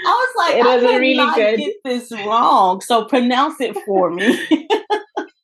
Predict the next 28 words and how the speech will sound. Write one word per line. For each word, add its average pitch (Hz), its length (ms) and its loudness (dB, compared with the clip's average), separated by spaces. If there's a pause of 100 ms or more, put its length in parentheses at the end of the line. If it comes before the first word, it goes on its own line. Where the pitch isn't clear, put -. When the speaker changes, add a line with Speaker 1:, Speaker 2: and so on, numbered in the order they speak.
(360)
Speaker 2:
It's, 214 300 2
it's - 420 -2
Chihofocho 202 840 0 (160)
Ndabane. 170 600 -4 (480)
Speaker 1:
So 247 260 0
sorry. - 320 -2
I 254 140 4
was 240 80 4
Speaker 2:
No 277 80 2
Speaker 1:
just, 403 160 4
like, 262 160 4
Speaker 2:
worries. 262 180 4
Speaker 1:
practicing. 269 720 0
Speaker 2:
No 247 120 4
Speaker 1:
I 277 60 4
was 262 40 4
like, 233 80 2 (180)
Speaker 2:
worries. - 20 -2
Speaker 1:
"I 320 280 0
have 403 160 -6 (240)
to - 40 -12
get 294 140 -10 (140)
this 240 220 -6
Speaker 2:
<laughs> 262 40 -8
Speaker 1:
right," 233 320 -4
so 180 160 -12
my 196 220 0
apologies. - 580 -10